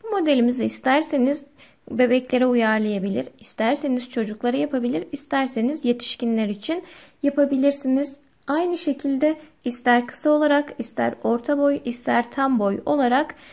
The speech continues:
hazırlayabilirsiniz. Tercih tamamen size kalmış. Anlatıma geçmeden evvel kanalımıza eğer abone değilseniz abone olarak bizlere destek olursanız çok seviniriz diyelim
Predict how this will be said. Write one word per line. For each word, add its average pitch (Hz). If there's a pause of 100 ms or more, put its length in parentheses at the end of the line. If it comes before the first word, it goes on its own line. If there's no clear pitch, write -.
(160)
hazırlayabilirsiniz. 262
Tercih 220
tamamen 277
size 247
kalmış. 240
Anlatıma 311
geçmeden 320
evvel 240 (300)
kanalımıza 330
eğer 226
abone 269
değilseniz 240
abone 262
olarak 202
bizlere 233
destek 285
olursanız 262
çok 302
seviniriz 214
diyelim 311